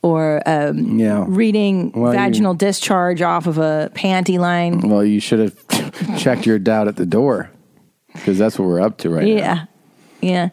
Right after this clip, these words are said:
Speaker 2: Uh,
Speaker 1: I think a little bit of, um, I don't know what the wor-, what's the word, like, a infantilism or something happening here where she's, she's very much a little
Speaker 2: Why? 'Cause
Speaker 1: girl.
Speaker 2: you see Minnie Mouse in the background? That's what she is. That's her little doll in the background.
Speaker 1: Right. She's got Minnie Mouse and then pink, pink, pink, the heart.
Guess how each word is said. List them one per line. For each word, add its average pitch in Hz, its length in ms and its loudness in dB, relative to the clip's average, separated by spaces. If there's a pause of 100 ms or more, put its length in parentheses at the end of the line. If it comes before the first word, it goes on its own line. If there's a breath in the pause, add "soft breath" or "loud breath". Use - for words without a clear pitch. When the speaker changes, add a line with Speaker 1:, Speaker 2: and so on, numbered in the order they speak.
(140)
Speaker 2:
Uh, 95 460 0
Speaker 1:
I 240 60 2
think 320 340 0
a 226 100 2
little 214 460 0
bit 208 180 0
of, 190 240 -2
um, 156 460 0 (560)
I 180 80 -4
don't 226 80 0
know 214 80 0
what 220 100 0
the 196 80 2
wor-, 175 180 0
what's 220 240 -2
the 254 80 0
word, 214 280 0
like, 170 160 0
a 165 340 0
infantilism 214 1040 0
or 190 80 2
something 214 320 0
happening 202 320 0
here 214 180 2
where 180 100 0
she's, 180 340 -2
she's 185 220 0
very 185 480 0
much 175 260 0
a 170 60 0
little 160 180 0
Speaker 2:
Why? 123 160 0
'Cause 151 80 -2
Speaker 1:
girl. 160 220 0
Speaker 2:
you 113 60 0
see 120 120 0
Minnie 107 300 2
Mouse 139 500 -2
in 127 100 -2
the 123 60 2
background? 147 580 0 (440)
That's - 160 -2
what 135 100 2
she 123 120 2
is. 107 140 2
That's 107 200 -2
her 120 100 2
little 107 220 2
doll 95 340 2
in 90 60 -2
the 85 80 -2
background. 87 540 -2
Speaker 1:
Right. 233 200 0
She's 208 160 -4
got 214 220 0
Minnie 254 240 2
Mouse 233 340 0
and 190 160 0
then 185 180 2
pink, 220 600 -2
pink, 208 280 0
pink, 202 220 0
the 190 60 0
heart. 190 580 0